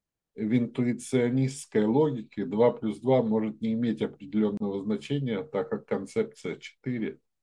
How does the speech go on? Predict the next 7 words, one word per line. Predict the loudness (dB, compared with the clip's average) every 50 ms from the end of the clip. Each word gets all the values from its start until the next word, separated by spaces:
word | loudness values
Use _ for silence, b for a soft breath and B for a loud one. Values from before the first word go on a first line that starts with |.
| _ _ _
не | -2 0 2 2 4
имеет | 4 4 4 4 4 2 2 -2 -4
непосредственного | -8 -6 -4 -6 -6 -4 -2 -4 -4 -4 -6 -8 -8 -6 -4 -4 -4 -4
отношения | -6 -8 -10 -12 -12 -10 -8 -8 -6 -6 -6 -6 -8 -10 -14 _ _ _ _ _ _ _ _ _ _ _
к | -4
интуиционистской | -2 -2 -2 -2 -2 -2 -2 -2 -4 _ _ -2 -2 -2 -2 -2 0 0 0 2 0 0 -2 -4 -6 -8 -6 -4 -4
математике. | -4 -6 -8 -8 -6 -6 -6 -6 -8 -10 -14 -20 -20 _ -20 -20 _